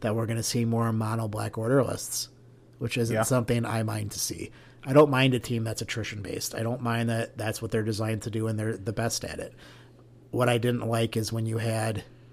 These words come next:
Speaker 1: the three of them splashed into a seven-man roster. So my
Speaker 2: Yeah.
Speaker 1: o-, my only gripe with the game was that, and it's been addressed to perfection with the restricted list.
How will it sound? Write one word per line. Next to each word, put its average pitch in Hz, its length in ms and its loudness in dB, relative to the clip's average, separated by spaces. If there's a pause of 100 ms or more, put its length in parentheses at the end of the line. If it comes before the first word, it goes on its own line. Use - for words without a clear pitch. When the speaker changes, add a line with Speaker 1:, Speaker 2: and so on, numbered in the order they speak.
(300)
Speaker 1:
the 110 120 -2
three 120 260 2
of 113 100 4
them 110 180 0
splashed - 460 -2
into 107 160 -4
a - 80 -4
seven-man 101 600 -4
roster. - 480 -6
So 113 380 -2 (500)
my 127 180 4
Speaker 2:
Yeah. 135 60 2
Speaker 1:
o-, 131 160 4
my 139 320 6
only 135 320 6
gripe 117 380 2
with 117 100 4
the 117 60 0
game 110 480 0 (160)
was 107 160 -8
that, 117 440 2
and 107 140 -4
it's 104 120 -8
been 110 140 -2
addressed 110 480 -2 (140)
to - 60 -10
perfection 113 540 -4
with 117 120 4
the 120 80 4
restricted 120 460 2
list. 127 280 2